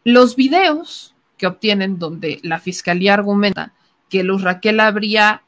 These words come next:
aventado, ¿no? Que se ve esta bola de fuego, pero no se alcanza realmente a distinguir quién es, porque está muy lejos,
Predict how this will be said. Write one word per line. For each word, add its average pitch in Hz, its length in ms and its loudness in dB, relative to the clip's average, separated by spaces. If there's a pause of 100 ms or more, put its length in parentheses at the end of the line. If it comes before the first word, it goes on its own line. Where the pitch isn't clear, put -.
(120)
aventado, 202 800 2
¿no? 208 200 -6
Que 190 100 -8
se 175 160 -8
ve 180 100 -2
esta 196 220 -2
bola 196 200 0
de 202 80 -4
fuego, 233 220 2
pero 180 240 -2
no 214 200 0
se 247 100 -2
alcanza 262 400 -2
realmente 233 420 -2
a 240 40 0
distinguir 202 540 -6
quién 202 260 -4
es, - 400 -10 (340)
porque - 140 -20
está 202 160 -2
muy 220 160 0
lejos, 190 420 -4